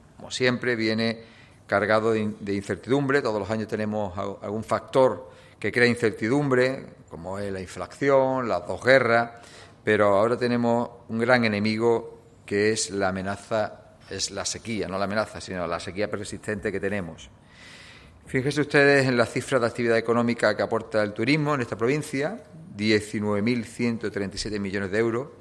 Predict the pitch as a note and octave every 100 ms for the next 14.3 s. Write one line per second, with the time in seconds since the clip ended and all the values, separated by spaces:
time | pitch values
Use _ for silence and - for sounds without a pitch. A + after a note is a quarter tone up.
0 | - - - - - - - - G#2+ A2
1 | C3 C3+ C3+ C#3 C3 A#2 A2+ A#2 C3 A2
2 | A2+ - A#2+ A2 G#2+ A#2 A2+ G#2+ F#2 F#2+
3 | F2+ - A#2 B2 B2 C3+ E3 D#3+ - -
4 | - - - F#2+ A#2+ B2+ A#2+ - - -
5 | - G#2+ A2+ A2 G2 F#2+ E2+ G#2+ G#2 -
6 | F#2+ G2+ A2+ A#2+ A2 A2+ - - - -
7 | - - G#2+ G#2+ F#2+ A#2 C#3 C3 B2 B2
8 | A#2+ B2 A#2+ A#2 G2+ - A2 A2 G2+ G2
9 | G#2 A2 G2 F#2+ - G#2 G#2+ A#2 - -
10 | G#2+ G2+ G2 F#2+ F#2 - F2+ G#2 F#2+ D#3
11 | B2 F#2 - - - F2+ G2 G#2 G#2 G2+
12 | G2+ - - - - - - A2+ A2 G2+
13 | - G2 - F#2+ - F2+ F#2 F#2 - -
14 | - - -